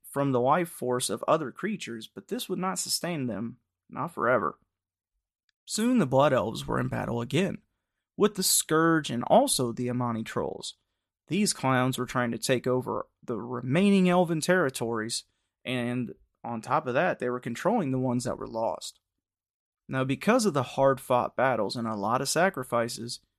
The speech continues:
they were able eventually to secure a large portion of the lands and had some small sense of security and protection. After ensuring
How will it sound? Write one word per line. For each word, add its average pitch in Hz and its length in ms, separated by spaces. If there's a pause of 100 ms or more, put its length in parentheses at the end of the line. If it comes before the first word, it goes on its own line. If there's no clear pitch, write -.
(140)
they 160 220
were 151 580 (420)
able 139 500
eventually 131 840
to - 180
secure - 400
a 113 100
large 135 380
portion 156 420
of 135 80
the 131 60
lands 127 500
and 123 160
had 117 200
some 107 200
small 131 380
sense - 680
of - 100
security 120 520
and 117 100
protection. - 580 (420)
After 170 420
ensuring 131 760